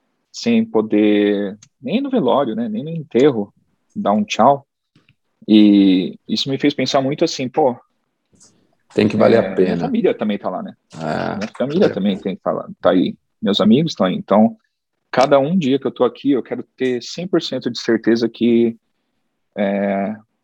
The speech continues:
Speaker 1: tem um porquê, tem um propósito da gente tá aqui. Não tô a passeio aqui fora. Então, né, é,
Speaker 2: É
Speaker 1: essa
Speaker 2: diferente
Speaker 1: parte
Speaker 2: quando
Speaker 1: do
Speaker 2: você vai
Speaker 1: salário
Speaker 2: passear, né, Leco? É
Speaker 1: É,
Speaker 2: diferente.
Speaker 1: não.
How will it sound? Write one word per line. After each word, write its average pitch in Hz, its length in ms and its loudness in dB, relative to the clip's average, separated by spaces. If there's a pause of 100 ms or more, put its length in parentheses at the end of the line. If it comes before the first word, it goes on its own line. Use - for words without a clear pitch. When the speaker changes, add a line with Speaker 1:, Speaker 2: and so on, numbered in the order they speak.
(460)
Speaker 1:
tem 113 180 6
um 123 100 -4
porquê, 95 400 -2 (140)
tem 104 100 0
um 110 100 2
propósito - 680 -6 (100)
da 98 100 -4
gente 98 220 -6
tá - 80 0
aqui. 85 180 -4
Não 101 120 -2
tô 117 140 4
a 113 40 4
passeio - 480 -4
aqui - 200 -20
fora. - 220 -12 (800)
Então, 98 800 4
né, 98 320 0 (640)
é, 95 640 -6 (300)
Speaker 2:
É 135 60 2
Speaker 1:
essa - 40 6
Speaker 2:
diferente 135 320 4
Speaker 1:
parte 202 140 4
Speaker 2:
quando 160 80 4
Speaker 1:
do - 80 2
Speaker 2:
você 156 80 6
vai 131 140 4
Speaker 1:
salário 110 420 2
Speaker 2:
passear, 113 800 4
né, 95 180 0
Leco? 90 460 -4
É - 80 0
Speaker 1:
É, 90 40 4
Speaker 2:
diferente. 110 380 2
Speaker 1:
não. 113 240 2